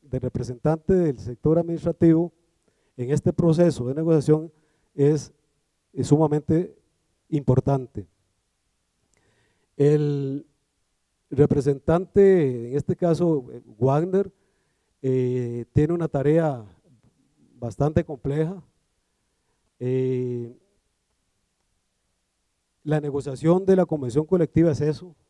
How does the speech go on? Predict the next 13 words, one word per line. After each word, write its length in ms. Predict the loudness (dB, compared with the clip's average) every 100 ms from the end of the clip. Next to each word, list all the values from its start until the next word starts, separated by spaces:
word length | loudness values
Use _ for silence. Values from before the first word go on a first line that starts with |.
| _ _ _ -12
una 220 | -6 -2
negociación, 720 | 0 0 -2 -2 0 0 -6 _ _ -12
hay 140 | -8
que 120 | -6
conversar, 640 | -6 -6 -8 -10 -8 -8 -12 _ _ _ _ _ _ _ _
hay 140 | -14 -8
que 140 | -6
dialogar 480 | -6 -8 -2 -2 0
con 140 | -2
la 60 | -4
administración, 800 | -10 -14 -16 -14 -6 -4 -4 -10 _ _ _ _ _ _ _ _ _ _ _ _ _
pero 300 | 2 4 4
también 720 | 2 0 2 2 2 -2 -6